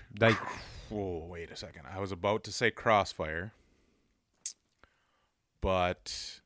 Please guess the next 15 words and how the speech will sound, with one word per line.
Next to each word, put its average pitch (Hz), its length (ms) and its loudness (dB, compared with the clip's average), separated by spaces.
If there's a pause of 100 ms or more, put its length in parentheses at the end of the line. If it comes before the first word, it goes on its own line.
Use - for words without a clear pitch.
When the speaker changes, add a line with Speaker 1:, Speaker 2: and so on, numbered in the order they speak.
(260)
Speaker 2:
I 92 140 -2
always 98 460 4
loved 107 280 2
Battleship, 98 720 4 (1120)
Hungry 104 320 4
Hungry 123 280 6
Hippos. 117 840 4
Speaker 1:
we 135 140 4
should 156 180 4
even 135 200 6
ask 113 480 6
our, 101 300 2
uh, 95 160 2 (140)
you 113 80 -4
should, 127 240 -2